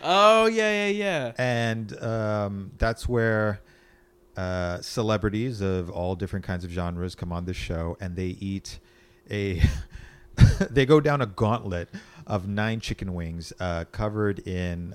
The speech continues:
Speaker 2: uh, different kinds of hot sauce that get progressively hotter. And, um, seeing their reactions to this stuff, I mean, some of this stuff just looks evil, um,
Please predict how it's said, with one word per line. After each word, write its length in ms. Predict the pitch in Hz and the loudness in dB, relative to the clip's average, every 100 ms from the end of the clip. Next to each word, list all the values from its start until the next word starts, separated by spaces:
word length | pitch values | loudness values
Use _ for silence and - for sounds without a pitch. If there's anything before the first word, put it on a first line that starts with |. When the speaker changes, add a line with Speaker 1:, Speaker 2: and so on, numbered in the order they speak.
| - | -8
Speaker 2:
uh, 200 | 92 82 | -6 -6
different 300 | 95 107 95 | -6 -6 -6
kinds 200 | 98 82 | -8 -8
of 80 | 85 | -6
hot 220 | 95 - | -6 -4
sauce 200 | 92 85 | -6 -6
that 100 | 90 | -8
get 140 | 85 | 0
progressively 500 | - 85 87 85 98 92 | 0 0 -6 -6 -6 -2
hotter. 380 | 120 143 87 - - - - - _ - | 0 0 -2 -8 -20 -20 -20 -20 _ -8
And, 800 | 113 110 107 104 98 90 85 92 _ _ - | -4 -2 -2 -2 -4 -6 -10 -16 _ _ -4
um, 520 | 107 98 95 92 98 - | -2 0 -2 -4 -8 -8
seeing 280 | - 139 | -4 -2
their 160 | 139 123 | 2 2
reactions 640 | 107 95 107 113 - 82 - | 2 2 0 -2 -6 -8 -8
to 100 | 80 | -8
this 120 | 80 | -8
stuff, 180 | 85 104 | -8 -4
I 40 | |
mean, 140 | 104 98 | -4 -2
some 160 | 143 | -2
of 40 | 165 | -2
this 100 | - | -2
stuff 220 | 107 - | -4 -4
just 220 | 90 - | -10 -10
looks 180 | 82 - - | -14 -12 -10
evil, 420 | 90 80 95 90 _ - - _ _ | -8 -8 -10 -12 _ -20 -20 _ _
um, 520 | 95 87 85 82 82 | -8 -6 -6 -8 -10